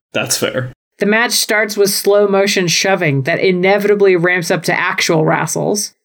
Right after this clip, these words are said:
Speaker 2: Emma works over Sasha's arm, but Sasha doesn't like that. And so she gets out of it and starts roughing up Emma, throwing her into assorted turnbuckles and ruthlessly mocking her dance. Miles?
Speaker 1: Yep.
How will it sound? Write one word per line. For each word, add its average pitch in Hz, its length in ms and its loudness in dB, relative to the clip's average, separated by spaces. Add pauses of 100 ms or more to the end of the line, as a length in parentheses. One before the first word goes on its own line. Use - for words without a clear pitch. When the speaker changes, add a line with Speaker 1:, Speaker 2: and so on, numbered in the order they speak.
Speaker 2:
Emma 208 320 2
works 196 440 2
over 190 460 2 (140)
Sasha's 165 480 -2
arm, - 560 -6
but 170 120 -2
Sasha 185 340 -2
doesn't 170 200 0
like 160 240 0
that. 143 340 -4 (200)
And 180 200 -2
so 165 240 2
she 190 220 0
gets 202 260 0
out 196 220 2
of 175 100 -2
it 180 80 0
and 165 100 2
starts 175 280 -2
roughing 170 360 0
up 151 200 0
Emma, 180 380 -2 (200)
throwing 233 440 0
her 208 200 2
into 208 220 2
assorted 196 520 2
turnbuckles 170 680 0
and 160 200 2
ruthlessly 170 440 2
mocking 160 400 0
her 156 120 4
dance. - 720 -4
Miles? 165 600 0 (220)
Speaker 1:
Yep. 120 300 -2